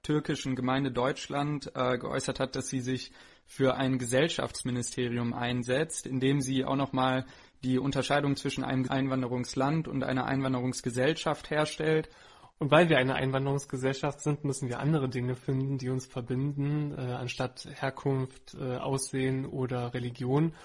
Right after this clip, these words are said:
Speaker 2: Und deshalb finde ich es ganz interessant, das auch nochmal im gesamtgesellschaftlichen Kontext zu sehen, weil ich glaube, wir brauchen in Deutschland allgemein noch einmal eine Diskussion darüber, was uns verbindet, was unsere Identität ist.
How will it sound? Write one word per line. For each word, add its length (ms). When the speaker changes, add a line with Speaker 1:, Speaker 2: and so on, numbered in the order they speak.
Speaker 2:
Und 500
deshalb 320
finde 220
ich 60
es 180
ganz 160
interessant, 560
das 140
auch 140
nochmal 360
im 80
gesamtgesellschaftlichen 1160
Kontext 580
zu 120
sehen, 320
weil 140
ich 80
glaube, 180
wir 80
brauchen 300
in 100
Deutschland 360
allgemein 440
noch 120
einmal 240
eine 160
Diskussion 560
darüber, 480
was 200
uns 140
verbindet, 500
was 160
unsere 280
Identität 640
ist. 300